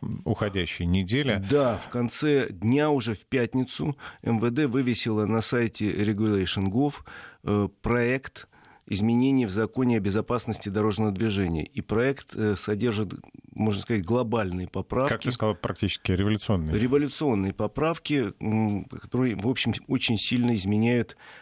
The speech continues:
Speaker 2: правила сдачи экзаменов. Причем не, э, само, э, не самих экзаменов, а подхода к этим,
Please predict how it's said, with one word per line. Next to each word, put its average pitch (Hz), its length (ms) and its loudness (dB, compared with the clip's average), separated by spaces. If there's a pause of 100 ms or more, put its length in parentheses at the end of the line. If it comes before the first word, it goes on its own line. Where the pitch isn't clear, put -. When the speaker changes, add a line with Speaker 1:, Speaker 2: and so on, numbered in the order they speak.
(140)
Speaker 2:
правила 117 400 0
сдачи 107 380 -2
экзаменов. 95 520 -2 (1040)
Причем 113 340 0
не, 117 240 4
э, 117 240 0
само, 123 680 0
э, 120 40 2
не 120 140 2
самих 180 320 -2
экзаменов, 98 480 -2
а - 40 -8
подхода 117 520 -4
к - 80 -14
этим, 85 260 -12